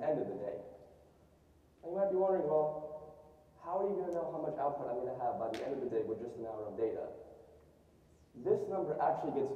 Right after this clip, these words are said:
more and more accurate as you continue to wear the SmartBag and you learn about the physiology of your body, and you continue to send data. It's pretty cool.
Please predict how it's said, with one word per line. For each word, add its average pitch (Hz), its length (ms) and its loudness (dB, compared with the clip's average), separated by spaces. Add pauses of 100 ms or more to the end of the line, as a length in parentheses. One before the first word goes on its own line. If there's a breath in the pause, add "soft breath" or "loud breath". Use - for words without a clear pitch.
(100)
more 165 400 6
and 127 160 0
more 143 300 2
accurate - 420 2
as 120 160 0
you 123 120 -6
continue 160 360 -2
to 160 100 -8
wear 135 140 0
the 127 100 0
SmartBag - 540 -6
and 120 160 -6
you 120 160 -6
learn 151 200 4
about - 380 0
the 127 60 0
physiology 120 480 2
of 101 100 -4
your 101 100 -6
body, 104 300 -2 (800)
and 110 100 -8
you 101 80 -12
continue 139 380 -4
to - 120 -2
send 110 200 -6
data. 107 260 -2 (1300)
It's - 160 -20
pretty 370 160 -2
cool. - 440 2